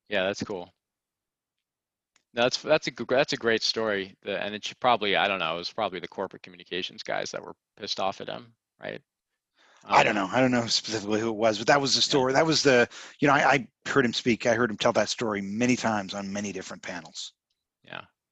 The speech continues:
Speaker 1: yeah.
Speaker 2: Yeah.
Speaker 1: Um, sorry, I, what, what was,
Speaker 2: So,
Speaker 1: what,
Speaker 2: so you
Speaker 1: I
Speaker 2: get
Speaker 1: don't
Speaker 2: in
Speaker 1: know, I
Speaker 2: there,
Speaker 1: lost track of,
Speaker 2: you
Speaker 1: okay,
Speaker 2: get in
Speaker 1: okay.
Speaker 2: there, and Vocus has just acquired P R Web, and your
Speaker 1: Yeah,
Speaker 2: job is to
Speaker 1: right.
Speaker 2: integrate P R Web into Vocus.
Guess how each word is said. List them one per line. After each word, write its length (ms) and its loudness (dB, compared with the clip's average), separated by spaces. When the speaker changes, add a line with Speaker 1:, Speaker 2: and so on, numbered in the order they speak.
Speaker 1:
yeah. 160 -20
Speaker 2:
Yeah. 180 -6
Speaker 1:
Um, 420 -2
sorry, 320 0
I, 80 2
what, 360 -6
what 100 -2
was, 100 2
Speaker 2:
So, 120 6
Speaker 1:
what, 40 0
Speaker 2:
so 140 6
you 260 6
Speaker 1:
I 40 4
Speaker 2:
get 180 8
Speaker 1:
don't 100 6
Speaker 2:
in 80 2
Speaker 1:
know, 40 0
I 20 2
Speaker 2:
there, 320 6
Speaker 1:
lost 180 -2
track 260 -4
of, 120 -20
Speaker 2:
you 160 -2
Speaker 1:
okay, 140 6
Speaker 2:
get 80 8
in 80 6
Speaker 1:
okay. 100 0
Speaker 2:
there, 340 -2
and 120 -4
Vocus 280 4
has 120 -2
just 380 4
acquired 480 4
P 160 2
R 160 6
Web, 440 0
and 80 -2
your 80 6
Speaker 1:
Yeah, 60 4
Speaker 2:
job 320 4
is 80 -2
to 80 -2
Speaker 1:
right. 100 0
Speaker 2:
integrate 280 -4
P 120 0
R 140 2
Web 180 2
into 120 -10
Vocus. 600 -10